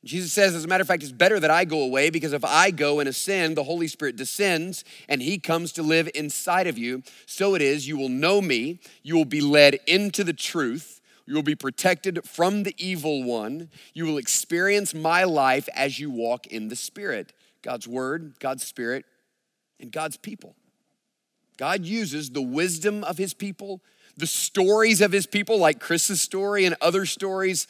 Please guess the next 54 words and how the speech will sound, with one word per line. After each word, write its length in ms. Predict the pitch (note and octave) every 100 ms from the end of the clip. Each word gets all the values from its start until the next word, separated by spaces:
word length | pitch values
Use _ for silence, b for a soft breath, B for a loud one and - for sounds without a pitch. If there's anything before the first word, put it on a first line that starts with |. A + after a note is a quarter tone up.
| B B B -
to 100 | F3+
remind 480 | G3 F#3 F3 F#3+
us 120 | F3+ E3+
of 120 | E3
who 140 | F#3+
he 160 | F3+ E3
is 200 | E3+ D3+
and 120 | D#3
how 180 | D3 D3+
he 100 | D#3+
works. 680 | D#3+ G3 D3+ - - - - _ _ _ b b
So 200 | - F#3
God 380 | E3 F#3+ G#3+ G3+
often 320 | E3+ F3+ F#3 E3+
places 500 | - F3 - E3 - b -
believers 640 | D3+ D3 G#3 G#3 E3 D#3 D#3+
around 560 | D3 C#3+ F3+ A3+ G3+
us 260 | B2+ C3+ -
who 100 | E3
are 80 | D#3
a 40 |
little 240 | D#3+ G#3
further 360 | E3 - G3 F#3+
ahead 360 | D3+ C3 F#3+ F#3
than 100 | A3
us 460 | A#3+ A3 - - _ _ _ _ _
so 180 | - F3
we 140 | G#3+
can 200 | F#3+ E3+
learn 460 | F#3+ F#3+ D#3 D#3+ E3
from 220 | - F3 D#3+
the 80 |
path 300 | D3 E3+ E3+
of 140 | E3+ D3
righteousness 540 | E3+ D#3 D3+ C#3 D3
that 180 | - C3
they 140 | E3
walked. 480 | D3 A2+ F#2+ - - _ _ b b
This 160 | D#3 D3+
is 100 | C#3+
what's 200 | D#3+ -
great 240 | E3 D#3+
about 140 | E3 D#3
all 120 | D#3+
the 80 | D#3
stories 340 | - E3 F3
in 60 | D#3
the 80 |
Bible, 340 | E3 G3 F#3 D3
because 200 | D#3+ F3
we 80 | A#3+
look 200 | C4 C#4+
at 140 | F3
David. 400 | E3 D#3 A2+ F2